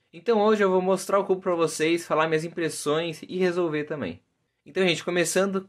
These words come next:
que o acabamento dele é bem ruim, mas bem ruim mesmo. Tem esse adesivo aqui, que eu não sei por que que ele existe, né?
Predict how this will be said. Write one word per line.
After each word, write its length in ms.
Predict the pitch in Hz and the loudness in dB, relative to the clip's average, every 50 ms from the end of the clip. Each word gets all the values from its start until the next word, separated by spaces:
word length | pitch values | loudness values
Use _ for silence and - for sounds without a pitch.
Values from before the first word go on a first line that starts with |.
| _ _ | _ _
que 440 | - - 175 180 180 160 - - - | -16 -12 -10 -8 -8 -8 -10 -8 -4
o 60 | 139 | -4
acabamento 600 | 156 - - 180 180 175 165 165 170 175 - 147 | -2 2 2 4 4 4 2 0 -2 -4 -4 -2
dele 440 | 139 143 151 151 156 160 - - - - | 0 2 2 2 2 0 -2 -4 -6 -8
é 80 | 143 | -8
bem 480 | 143 127 120 110 113 139 143 151 165 160 | -8 -8 -8 -2 2 2 2 2 0 -2
ruim, 280 | 127 131 113 98 95 | -2 -2 -2 -2 -2
mas 260 | 98 107 107 117 120 113 | -4 -6 -8 -8 -8 -10
bem 320 | 107 107 120 127 143 160 | -4 0 0 0 2 0
ruim 220 | 147 143 156 160 | -2 -2 -4 -2
mesmo. 520 | 147 127 123 123 120 120 117 98 90 95 - _ _ _ _ _ _ _ _ _ _ _ _ | -2 0 0 0 0 -2 -4 -10 -12 -14 -16 _ _ _ _ _ _ _ _ _ _ _ _
Tem 100 | 165 180 | -4 -4
esse 120 | 190 220 | -2 0
adesivo 320 | 202 185 190 190 196 185 185 | 0 2 2 2 2 2 0
aqui, 360 | 175 - 190 202 202 190 - _ _ _ _ _ _ _ _ _ _ | 0 -2 -6 -10 -10 -12 -16 _ _ _ _ _ _ _ _ _ _
que 100 | - 143 | -8 -6
eu 100 | 143 139 | -4 -4
não 160 | 143 143 139 | -4 -6 -6
sei 160 | - - 143 | -4 -4 -4
por 200 | 135 135 135 131 123 | -4 -4 -8 -10 -10
que 200 | 123 - 156 156 | -10 -10 -10 -10
que 140 | 156 - | -6 -6
ele 140 | 143 135 135 | -4 -2 0
existe, 460 | 131 123 127 170 196 185 - - 127 | -2 -2 -2 -6 -8 -8 -6 -4 -4
né? 220 | 113 117 120 123 | -4 -4 -4 -6